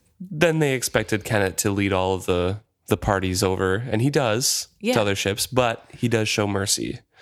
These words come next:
Speaker 2: Yes. He does show them that it's okay to show mer-, mercy every once in a while, because a lot of times you get more m-, from showing mercy than you do from just killing everybody outright.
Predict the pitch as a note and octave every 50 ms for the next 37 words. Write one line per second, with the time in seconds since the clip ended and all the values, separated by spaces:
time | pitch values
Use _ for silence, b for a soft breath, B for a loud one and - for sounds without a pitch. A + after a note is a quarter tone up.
0 | B B B B B _ D#3+ D#3 D#3 - - - - - - - - _ _ _
1 | - - F#3 E3 E3 F3 E3+ E3+ E3 D#3 D3+ E3+ D#3+ - - - _ _ - -
2 | - F3 E3 D#3 D#3 D3+ D3+ D#3 D#3 D3 - - F3 - E3+ D#3+ - E3+ D3+ D3+
3 | D3+ D#3+ D3 D3 D3+ D3 - _ _ _ F#3+ E3 D#3+ D#3+ - E3 D3+ D3+ D3 D#3
4 | G#3 B3 A#3+ - A#3+ A#3+ A#3 A3+ A3+ G#3+ G#3 G3+ - F3+ E3 E3+ D#3+ D#3+ D#3+ D#3+
5 | E3 E3 - D#3+ D#3 D#3 D#3 D#3 D3+ - D#3 D3+ - C#3+ - - D#3 F3 F#3+ F3+
6 | D#3 D3 C3+ C3+ D3+ D3+ B B B B B B B B B B _ _ _ _
7 | _ _ _ - D3+ D3+ D3 D3+ D3+ - - - D#3 D3 - - E3 D#3+ D3+ C#3+
8 | C#3+ C#3+ - - - - - D#3 D3+ C#3+ C#3 C#3+ C#3 - C#3+ D3 D3 - - -
9 | A2 C#3+ C#3+ C#3+ C#3+ C#3 C#3 C#3 C3+ C3+ C3+ - - C3+ C3 C3+ C3+ - - -
10 | C3+ B2+ B2 A#2+ B2+ B2+ C3+ C3 B2+ B2+ C3 C3 B2 - - - - - - -